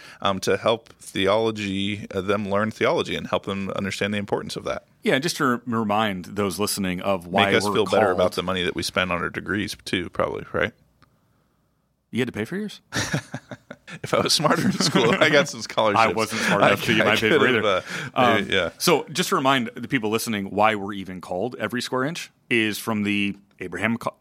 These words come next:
Speaker 2: Kuyper quote, Dutch theologian, uh, "There is not a square inch in the whole domain of our human existence over which Christ,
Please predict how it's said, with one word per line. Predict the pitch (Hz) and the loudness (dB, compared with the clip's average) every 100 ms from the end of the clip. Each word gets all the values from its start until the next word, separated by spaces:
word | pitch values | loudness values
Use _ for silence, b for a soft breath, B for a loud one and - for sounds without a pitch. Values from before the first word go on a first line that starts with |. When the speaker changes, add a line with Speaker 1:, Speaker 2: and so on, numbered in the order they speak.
| _ _ | _ _
Speaker 2:
Kuyper | - 95 120 | -4 0 -2
quote, | - 117 113 | 0 0 0
Dutch | 98 98 - | -2 -4 -2
theologian, | 117 107 101 110 B B _ | 0 0 0 -4 B B _
uh, | 107 98 B - | 2 2 B -2
"There | 113 120 | 0 2
is | 104 | -2
not | 95 107 | 0 2
a | 131 | 2
square | - 175 190 | 0 2 0
inch | 160 160 - - | 0 -4 -6 -8
in | 117 | -4
the | 101 | -4
whole | 90 - 135 143 160 | -4 -4 0 0 0
domain | 131 123 110 110 107 110 | 0 0 0 -2 -4 -6
of | 104 | -4
our | 92 85 | -4 -4
human | - 131 143 160 | -4 -2 0 -2
existence | 110 98 - 87 - | -4 -8 -8 -10 -6
over | 101 101 | -4 -4
which | 92 - | -4 -4
Christ, | - 170 90 - | 0 0 0 -6